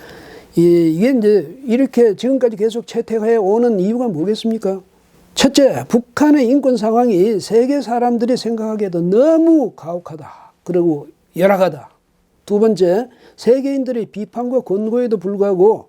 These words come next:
김정일과 또 그의 아들인 김정은은 들은 척도 하지 않는다.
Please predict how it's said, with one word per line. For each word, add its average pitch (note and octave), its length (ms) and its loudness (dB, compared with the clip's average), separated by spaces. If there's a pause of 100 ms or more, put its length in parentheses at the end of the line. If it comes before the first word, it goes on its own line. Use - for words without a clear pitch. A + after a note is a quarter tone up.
(160)
김정일과 F#3+ 800 0
또 D#3+ 160 -6
그의 G3+ 320 2
아들인 F#3+ 440 -2
김정은은 F#3 640 -2 (100)
들은 D4+ 240 2
척도 C4 240 -2
하지 G#3+ 180 -6
않는다. F3 480 -8